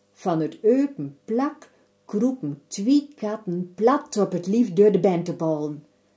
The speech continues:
"Kijk, Miep," merkt Klaas zachtjes. Onze moes is aan het knikkeren en hij heeft niks in de gaten. De molle trouwens ook niet, maar daar had hij geen belang bij. Molden smaken narings na.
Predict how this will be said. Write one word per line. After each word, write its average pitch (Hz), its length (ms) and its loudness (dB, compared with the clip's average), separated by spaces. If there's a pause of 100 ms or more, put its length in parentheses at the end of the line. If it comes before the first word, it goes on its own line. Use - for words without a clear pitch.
(460)
"Kijk, - 340 8
Miep," 190 380 2 (680)
merkt 170 500 -4
Klaas 160 460 0
zachtjes. - 520 -10 (320)
Onze 185 540 -2
moes 294 460 2
is 170 160 0
aan 170 180 0
het 151 200 -4
knikkeren 277 720 -2 (180)
en 185 200 0
hij 185 180 2
heeft 175 280 0
niks 415 440 0
in 302 100 6
de 262 80 6
gaten. 156 580 -6 (680)
De 156 140 -4
molle 196 400 2
trouwens 240 460 6
ook 196 160 2
niet, 160 360 -2 (340)
maar 156 320 -2
daar 180 160 -4
had 233 160 0
hij 247 180 2
geen 254 200 2
belang 240 360 2
bij. 160 340 -2 (580)
Molden 202 500 8
smaken 214 680 2
narings 190 420 2
na. 156 420 0